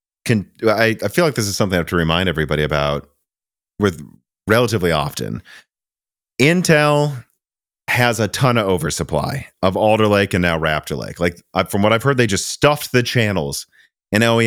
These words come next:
Ms are just trying to get rid of this stuff. You see Intel in more budget laptops because they're tr-, trying to get rid of Intel C P Us, and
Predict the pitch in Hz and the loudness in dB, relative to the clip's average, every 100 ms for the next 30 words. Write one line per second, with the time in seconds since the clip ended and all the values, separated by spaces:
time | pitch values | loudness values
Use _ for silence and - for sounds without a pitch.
0 | 113 107 - _ _ - 104 101 - - | 2 -2 -8 _ _ -2 0 0 -6 -6
1 | - 120 120 104 98 90 82 76 - - | 0 0 2 0 0 0 0 -2 -4 -6
2 | - - _ _ _ _ _ _ 185 190 | -6 -12 _ _ _ _ _ _ -2 0
3 | - 156 202 147 151 123 107 104 104 104 | 0 0 2 0 2 2 2 2 2 2
4 | 98 101 101 98 92 117 - 107 87 - | 2 0 0 0 2 0 0 0 0 -2
5 | - 90 104 92 107 110 - - - - | -2 0 0 2 2 0 -2 -10 -12 -6
6 | 98 117 226 214 131 143 127 156 123 98 | 0 0 2 2 2 2 2 2 0 0
7 | - 110 95 101 139 85 80 - - - | 0 0 2 2 4 2 -2 -6 -16 -20
8 | _ _ - 107 110 107 104 104 | _ _ 0 2 2 2 2 0